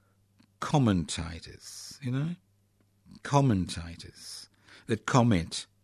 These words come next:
on what's happening in the world, sometimes I'm just gobsmacked. Couldn't get the word out. I'm so gobsmacked I was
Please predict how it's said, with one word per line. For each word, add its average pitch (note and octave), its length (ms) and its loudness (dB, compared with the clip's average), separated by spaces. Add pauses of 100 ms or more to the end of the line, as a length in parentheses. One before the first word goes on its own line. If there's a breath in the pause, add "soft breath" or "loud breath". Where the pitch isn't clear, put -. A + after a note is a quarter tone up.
(580 soft breath)
on G#2 100 -4
what's G2 180 -2
happening G2 300 -4
in E2+ 60 -4
the E2 80 -6
world, E2+ 520 -10 (580 soft breath)
sometimes C3+ 600 4
I'm D3 140 6
just - 280 -2 (3500 loud breath)
gobsmacked. A2 840 2 (180)
Couldn't E3+ 180 6
get D3 160 12
the C#3 80 8
word C#3 240 12
out. A#2+ 300 12
I'm G#2+ 100 -4
so A2 240 -2
gobsmacked F#2 680 -8
I F#2 80 -8
was F#2 180 -12